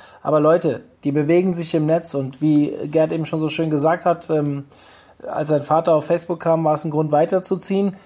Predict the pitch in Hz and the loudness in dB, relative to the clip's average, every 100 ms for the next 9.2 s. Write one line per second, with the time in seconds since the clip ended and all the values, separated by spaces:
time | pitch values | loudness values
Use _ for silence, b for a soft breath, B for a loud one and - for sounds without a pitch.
0 | B 156 208 226 202 185 175 147 156 180 | B -2 -2 0 0 0 0 0 0 2
1 | 180 165 180 170 160 165 180 170 175 175 | 2 0 -2 0 4 4 4 2 0 -4
2 | - 180 180 156 B B B - 190 185 | -2 -2 -2 -4 B B B -2 -2 0
3 | 196 202 - 196 190 190 190 190 190 202 | 0 0 -2 -4 0 2 2 0 0 0
4 | 277 202 - 175 170 160 151 156 151 151 | 2 0 0 0 0 -4 -2 0 0 -2
5 | 160 196 277 247 - 143 147 147 208 240 | 0 2 2 2 2 2 2 0 2 2
6 | 240 214 202 185 190 175 170 175 165 165 | 0 -2 -4 0 0 4 4 4 2 0
7 | 156 170 170 175 208 175 160 156 - 180 | 2 2 4 2 2 0 0 -2 -2 0
8 | 185 170 - 185 180 175 170 170 160 175 | 0 -2 -6 -8 -6 -4 0 2 2 2
9 | 196 | 2